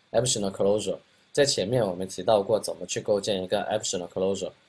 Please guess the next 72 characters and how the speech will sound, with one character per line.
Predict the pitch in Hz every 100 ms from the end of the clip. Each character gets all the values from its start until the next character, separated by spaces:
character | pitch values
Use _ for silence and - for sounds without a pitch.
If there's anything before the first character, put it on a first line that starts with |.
| _ _
那 | 127 120
么 | 101
这 | 127
个 | 101
构 | 95 117
建 | 120
的 | 104 98
具 | 120
体 | 87
算 | - 117
法 | 101 80
呢， | 90 90
就 | 104
在 | 104
这 | 98 98
里 | 71
面。 | 92 90 _ _ _ _ _ _ _ _
后 | - 156
面 | 151 131
我 | 98
们 | 92 98
会 | 135
给 | 127
大 | 87 107
家 | 101
进 | 98 120
行 | - 87
详 | 90 87
细 | 90
的 | - 90
解 | 85
答， | 73 76 82 _
在 | - 113
这 | 117
里 | 90
面 | 95 95
给 | 82
大 | 98
家 | 92 90
先， | 90 - 92 92 _ _ _ _
呃， | 98 85 82
先 | 98 95
给 | 82
大 | 98 95
家 | 92
去 | 87 - 104 92 85 78
这 | - 90
个 | 80
提 | - - 82
一 | 90
下。 | 113 - - _ _
如 | 104
果 | 95
大 | 120
家 | 117
拿 | 98
到 | 98
代 | 120 104
码 | 90 69
的 | 92
时 | -
候 | 87 110 -
有 | 87
兴 | - 110
趣， | 98 104
可 | 95 85
以 | 82
去 | -
调 | - 82
试 | 90 -
一 |
下 | 92 92